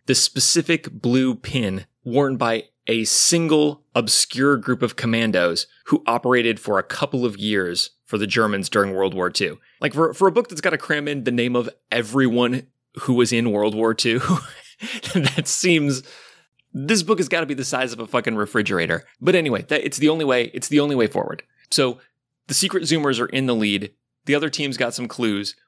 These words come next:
but this branch is the one to take because it gets you the single, all-important, massively huge tome containing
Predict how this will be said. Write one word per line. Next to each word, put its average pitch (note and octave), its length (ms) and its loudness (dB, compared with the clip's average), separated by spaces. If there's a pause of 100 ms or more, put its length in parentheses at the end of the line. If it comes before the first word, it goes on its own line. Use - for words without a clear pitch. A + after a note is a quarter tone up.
(100)
but - 340 -2
this C#3+ 240 0
branch C3 300 0
is A#2+ 100 -4
the A2+ 100 -4
one G#2+ 140 -2
to G2+ 80 -6
take - 300 -6
because C#3+ 180 0
it C#3+ 60 0
gets D3 240 -2
you C#3+ 60 2
the B2 160 -4
single, D#3 680 -2
all-important, B2+ 720 -2 (220)
massively F#3 760 0
huge D#3+ 500 -2
tome C3 360 -2
containing A#2+ 460 -4